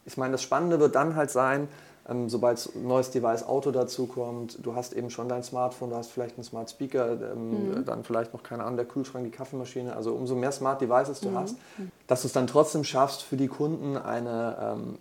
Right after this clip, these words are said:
Speaker 1: übergreifend nahtlose Erfahrung zu schaffen. Also dass du nicht zu Hause
Speaker 2: Mhm.
Speaker 1: mit dem Smart Speaker irgendwie anfängst, was zu besprechen,
Speaker 2: Mhm.
Speaker 1: musst dann aber los und musst dann im Auto bei Null anfangen.
Speaker 2: Mhm.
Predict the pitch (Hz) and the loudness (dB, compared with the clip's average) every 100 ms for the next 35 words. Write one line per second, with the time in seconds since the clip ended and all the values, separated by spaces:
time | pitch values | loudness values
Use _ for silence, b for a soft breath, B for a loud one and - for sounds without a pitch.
0 | - 151 156 151 131 117 123 - 123 120 | -4 -2 4 2 4 4 4 0 -4 -4
1 | 117 - 110 107 135 131 123 117 - 123 | -6 -6 -2 0 2 4 4 2 -2 -2
2 | 113 117 127 123 110 - 95 110 92 110 | -2 -2 -2 -8 -10 -8 -8 -8 -6 -4
3 | 113 110 123 120 170 170 - - 123 117 | -4 -4 -2 2 2 0 -8 -4 -2 4
4 | 143 160 156 131 123 123 120 117 - 151 | 4 4 2 0 -2 -2 -4 -4 -4 0
5 | 156 147 143 135 131 123 123 139 - 135 | 2 2 2 0 0 0 -2 -4 -4 -4
6 | 139 - 123 - 113 117 - 117 - 165 | -4 -6 -8 -6 -6 -6 -2 -2 0 -4
7 | - B 196 135 147 156 131 120 117 123 | -6 B 0 0 2 0 2 4 6 6
8 | 147 156 127 135 135 127 120 113 131 135 | 4 2 -2 -4 -2 -4 -2 0 2 2
9 | 120 117 135 131 107 - - - 220 214 | -2 4 4 4 0 -12 -18 -10 -4 -2
10 | 202 240 | 0 -2